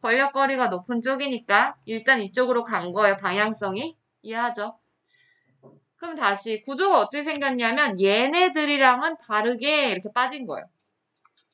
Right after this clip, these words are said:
그러니까 피디가 높은 애들, 권력거리가 높은 그런 후진국과는 다르게 그럼 뒤에는 어떤 문화를 얘기했을까나? 여기 있는 문화는 피디가 낮은 쪽을 얘기했겠죠.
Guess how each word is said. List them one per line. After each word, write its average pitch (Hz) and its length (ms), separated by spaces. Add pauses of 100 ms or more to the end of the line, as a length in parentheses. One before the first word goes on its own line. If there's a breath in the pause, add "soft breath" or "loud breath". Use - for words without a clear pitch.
그러니까 247 220
피디가 359 420
높은 226 380
애들, 202 440 (380)
권력거리가 302 600
높은 233 640
그런 214 280
후진국과는 285 1000
다르게 226 760
그럼 240 160
뒤에는 311 340
어떤 339 400
문화를 254 320
얘기했을까나? 196 800 (600)
여기 214 240
있는 247 200
문화는 202 460 (920)
피디가 311 520 (460)
낮은 202 420 (640)
쪽을 311 260
얘기했겠죠. 233 880